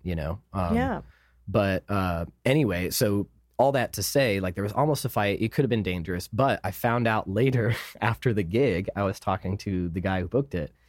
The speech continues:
Speaker 1: and he was like, "Yeah, um, you know, this is, this can be kind of a rough place. Like, this definitely, shootings happen here quite a bit." And I was like, "Wait, what?"
Speaker 2: <laughs>
Speaker 1: Like,
Speaker 2: Yeah, we could have gotten shot.
Speaker 1: we could have gotten shot over, like,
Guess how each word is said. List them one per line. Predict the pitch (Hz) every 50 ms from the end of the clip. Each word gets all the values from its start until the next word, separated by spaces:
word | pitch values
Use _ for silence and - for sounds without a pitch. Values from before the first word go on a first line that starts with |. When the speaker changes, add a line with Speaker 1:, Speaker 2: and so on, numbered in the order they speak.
| _ - - - - _ - - - _ _ _ _ -
Speaker 1:
and | 104
he | 98 95
was | 92 98
like, | 98 95 90 -
"Yeah, | 120 131 131 131 123 120 107 101 - - _ _ -
um, | 107 107 104 98 95 95 92 95 95 92 104 - _ _ _ _ _ _ _ _ _ _ _ _ _ _ _ -
you | 98 101 98
know, | 95 90 90
this | 90 123 120 - -
is, | 117 - -
this | - 139 147 -
can | - 185 156
be | 156
kind | 143 - 151 147
of | 139
a | 123 113
rough | 107 104 101 95 - -
place. | - 98 90 92 95 - - -
Like, | 95 92 92
this | 135 131 -
definitely, | - 117 - - 85 -
shootings | - - 143 139 123 104 92
happen | 95 90 - - 85
here | 92 95 85 82
quite | 80 - 87 82 80
a | 82
bit." | 80 82 82 80 73 - - _ _ _ _ _ _ - - - - -
And | 113 120
I | 120
was | 123 127 120 131
like, | 135 117 117 - - - - - _ _ _ _ _ _ - - _ _ _ _ _
"Wait, | - 143 139 147 147 139
what?" | 123 135 139 143 147 160 180 208 240 240
Speaker 2:
<laughs> | 214 202 190 - - - - -
Speaker 1:
Like, | 156 151 147 147 143 - - - 90 - - - - - - - - -
Speaker 2:
Yeah, | 233 202 190 180
we | 185 196
could | - - 208
have | 190 175
gotten | - 190 160 - 180 175
shot. | - - 190 180 180 175 170 156
Speaker 1:
we | 151 160
could | 165 - 180
have | 160
gotten | 143 170 151 - 143 123
shot | - - - 120 113 127 139 -
over, | 147 135 123 131 127 120 117
like, | 113 110 104 98 - -